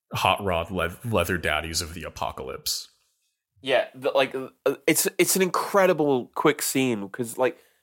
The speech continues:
Speaker 2: I can't think of a better visual metaphor than literally for colonialism, than literally building a supermarket
Speaker 1: Mm-hmm.
Speaker 2: arou-,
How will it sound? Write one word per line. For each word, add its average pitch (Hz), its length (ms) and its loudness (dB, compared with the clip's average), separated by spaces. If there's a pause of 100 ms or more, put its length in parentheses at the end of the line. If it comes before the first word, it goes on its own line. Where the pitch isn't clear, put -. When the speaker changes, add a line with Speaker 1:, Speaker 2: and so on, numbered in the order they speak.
(240)
Speaker 2:
I 139 60 4
can't 160 380 2
think 139 160 -2
of 127 80 -2
a 113 40 4
better 120 600 4 (260)
visual 120 460 2
metaphor 110 720 -2 (160)
than 110 340 0
literally 123 720 2 (280)
for - 160 -2
colonialism, 110 880 0
than 117 140 0
literally 117 580 2
building 120 440 0
a 113 60 2
supermarket 101 920 0 (160)
Speaker 1:
Mm-hmm. 92 420 0
Speaker 2:
arou-, 113 440 4